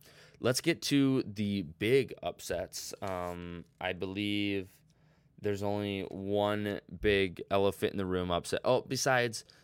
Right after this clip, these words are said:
the Djokovic match. Um, obviously, he was hurt against Stan Wawrinka. I, he may have come in to the tournament hurt. I, I'm not completely sure on that. Um, I saw some reports that he had some shoulder problems coming into the tournament. Um,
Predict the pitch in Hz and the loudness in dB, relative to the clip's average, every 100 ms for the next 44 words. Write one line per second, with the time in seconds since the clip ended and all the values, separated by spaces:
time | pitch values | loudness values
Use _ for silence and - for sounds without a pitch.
0 | - 117 110 98 87 90 - 92 87 87 | -2 4 6 6 4 -2 0 0 2 0
1 | - - 95 80 101 101 - 107 92 98 | -2 0 0 2 2 2 2 0 2 0
2 | 95 - 95 92 - 90 92 90 - - | -2 2 2 2 -4 -2 -2 -2 -6 -10
3 | - - - 101 92 92 87 92 85 92 | -18 -16 -2 0 4 4 2 0 0 0
4 | 87 - 104 110 123 113 101 120 110 - | 0 -2 -2 0 0 2 2 2 0 -2
5 | 107 101 98 104 - _ _ _ - 95 | -2 -2 -4 -6 -10 _ _ _ -4 -4
6 | - 92 101 120 123 131 131 - 80 _ | -4 -4 -2 -4 0 -2 -2 -8 -10 _
7 | 90 98 104 - - 90 - 92 107 - | -6 -2 -4 -4 -10 -10 -8 -6 -8 -4
8 | 117 117 117 123 135 - - _ _ 92 | -2 -2 -2 -2 -2 -8 -20 _ _ -2
9 | 90 87 87 98 113 104 101 95 - 95 | 0 -2 -6 -4 -2 -2 0 -4 2 0
10 | - 82 95 90 - 82 90 85 85 85 | 2 -2 0 0 -4 -2 -2 -2 -2 -2
11 | 85 - 87 85 113 92 - 82 82 85 | -2 -8 -6 -2 -2 -2 -4 -6 -4 -8
12 | - - - _ 90 90 87 80 78 | -10 -20 -20 _ -2 0 0 -4 -10